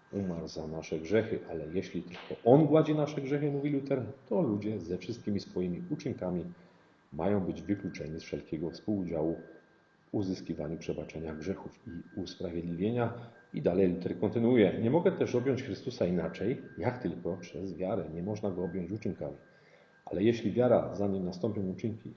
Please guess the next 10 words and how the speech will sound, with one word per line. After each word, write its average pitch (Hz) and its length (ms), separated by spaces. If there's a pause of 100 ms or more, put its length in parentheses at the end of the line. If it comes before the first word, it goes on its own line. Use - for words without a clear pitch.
(160)
obejmuje 95 640
Odkupiciela, 110 840 (440)
jest 101 260
niewątpliwie 87 480
prawdą, 90 500
że 82 140
sama 123 320
wiara 90 320
przed 143 300
uczynkami 85 600